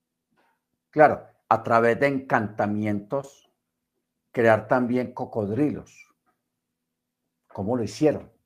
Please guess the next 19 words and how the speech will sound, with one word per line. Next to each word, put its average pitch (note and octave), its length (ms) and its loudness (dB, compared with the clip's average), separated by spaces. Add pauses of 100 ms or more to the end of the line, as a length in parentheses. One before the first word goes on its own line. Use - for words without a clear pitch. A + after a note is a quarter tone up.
(1080)
¿O A#2+ 140 6
eran B2+ 200 4
cocodrilos A2+ 560 0
de A2+ 120 0
mentira? G2+ 600 -4
Eran G2+ 260 -2
de G2 100 -2
verdad. C#3 500 -2 (1080)
¿Pero A#2 200 4
cómo A#2+ 240 0
lo B2 80 0
hicieron? - 460 -2 (2000)
Entonces, F#3 600 6 (3000)
Pablo, G3 540 12
hablando C3 500 2
de C3+ 240 0
eso, D3+ 240 -6
dice D3 400 -8
que A#2+ 500 -8